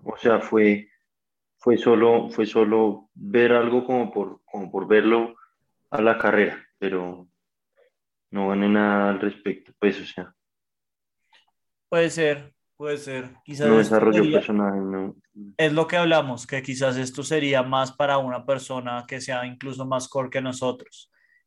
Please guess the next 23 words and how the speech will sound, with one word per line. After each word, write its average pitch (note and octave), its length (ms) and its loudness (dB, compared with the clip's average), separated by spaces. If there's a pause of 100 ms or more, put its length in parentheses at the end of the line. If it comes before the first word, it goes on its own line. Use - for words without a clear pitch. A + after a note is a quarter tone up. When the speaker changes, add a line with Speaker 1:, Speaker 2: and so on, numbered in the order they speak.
(160)
Speaker 2:
Eh, A#2+ 400 -6
pero, C3 600 0
pero C#3 140 -2
en C3+ 120 -10
general, C#3 800 -2
yo D#3+ 580 0
me F#3+ 240 -6
mantengo F3 680 -8
con D3+ 180 -6
mi D#3+ 140 -4
visión. B2+ 520 -4
O - 100 -20
sea, C3 400 -4 (500)
a B2+ 60 -14
mí C#3 120 -10
se C#3+ 140 -8
me E3+ 100 -4
hace C#3+ 220 -4
que D#3 120 -4
es D3 120 -6
una, D3 460 -4
es D3 160 -10
una C#3+ 680 -4